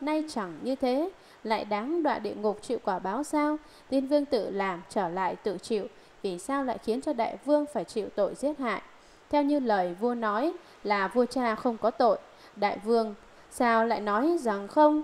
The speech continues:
Phàm người có tội, tức có tội báo. Người không tạo nghiệp ác, ắt không có tội báo. Tiên vương, cha của ngài nếu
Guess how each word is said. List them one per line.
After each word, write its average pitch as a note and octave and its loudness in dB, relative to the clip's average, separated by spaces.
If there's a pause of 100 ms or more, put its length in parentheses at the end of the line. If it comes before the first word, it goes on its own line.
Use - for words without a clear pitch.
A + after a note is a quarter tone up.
(120)
Phàm G3 -2
người F#3 0
có A3+ -2
tội, B3 2 (160)
tức C#4 0
có A#3+ 2
tội B3 -2
báo. G#3 -2 (120)
Người A3 2
không E4 -2
tạo A#3+ -2
nghiệp G3 -6
ác, D#4+ -2
ắt D#4 -4
không D4 0
có D4+ -2
tội A3 0
báo. G#3 -2
Tiên A#3+ 0
vương, A3+ 0
cha A3+ -2
của G3 0
ngài F#3 -4
nếu A#3+ 0